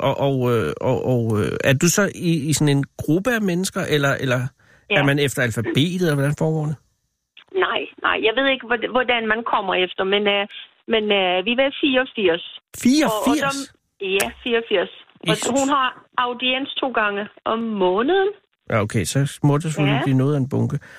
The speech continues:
Speaker 2: Ja.
Speaker 1: Og, og havde, du sidder s-, altså, du, står du så sammen med treogfirs andre, øh, mænd og kvinder?
Speaker 2: Ja, ja.
Speaker 1: Inde i,
Speaker 2: Ja.
Speaker 1: øh, der i, øh, på
Speaker 2: Ja,
Speaker 1: Christiansborg?
Speaker 2: ingen sådan stor, ja, en, en, ingen i sådan en stor,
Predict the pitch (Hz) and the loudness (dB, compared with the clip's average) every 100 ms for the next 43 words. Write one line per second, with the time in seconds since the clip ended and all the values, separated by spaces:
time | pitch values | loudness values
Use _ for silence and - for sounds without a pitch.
0 | - 214 226 262 349 - 151 - - 143 | -6 -2 0 -2 -4 0 0 0 -2 2
1 | 143 156 - - 160 - 202 - 254 202 | 2 0 -4 -16 -10 0 0 2 0 0
2 | - - - 131 113 - 156 - 226 214 | -2 -4 0 0 0 0 0 0 -2 -2
3 | 226 233 214 196 156 175 - - 196 180 | -2 -2 0 0 0 -2 -2 -2 0 0
4 | 190 175 175 208 202 _ 214 165 156 - | 0 0 0 -2 -4 _ -2 0 -2 0
5 | 170 165 170 190 185 220 240 285 _ _ | 0 0 -2 -2 0 0 -2 -4 _ _
6 | - - 302 - - 175 226 196 180 175 | -10 -6 -6 -4 2 4 4 2 2 2
7 | 165 151 104 151 170 143 139 165 147 135 | 2 0 -2 -2 0 -2 -2 -2 0 0
8 | 123 101 87 151 - - - 175 269 269 | 0 -2 -2 2 2 2 0 0 0 -2
9 | - 262 262 - 254 220 208 185 190 208 | -2 -2 -2 -2 0 0 -2 -2 -2 -2
10 | 214 - 233 - 233 214 208 208 233 220 | -2 0 0 0 0 0 -2 -2 -4 -2
11 | 220 - - 214 | -2 -2 0 2